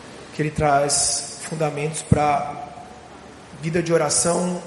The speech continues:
com base na vida de oração dos apóstolos. E eu confesso que eu fui ler o livro pensando realmente em aprender mais a respeito de oração em si, e eu percebi que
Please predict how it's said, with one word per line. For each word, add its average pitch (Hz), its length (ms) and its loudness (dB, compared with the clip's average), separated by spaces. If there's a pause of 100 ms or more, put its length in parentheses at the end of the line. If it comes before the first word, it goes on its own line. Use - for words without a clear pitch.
com 180 60 -6
base 160 320 4
na 165 100 0
vida 156 240 -6
de 156 100 -4
oração 156 420 0
dos 185 200 -2
apóstolos. - 760 -2 (680)
E 143 120 0
eu 143 80 2
confesso 160 400 4
que - 60 -2
eu 175 120 8
fui 185 300 0
ler 185 160 2
o 180 80 6
livro 180 300 0
pensando 175 520 2
realmente 180 560 2
em 160 160 -6 (880)
aprender 156 480 4
mais 170 320 2
a 170 40 2
respeito 170 500 -2
de 151 200 -6
oração 160 540 2
em 170 80 0
si, 175 500 -2
e 175 40 -4
eu 175 260 -2 (100)
percebi 165 480 0
que 170 380 -2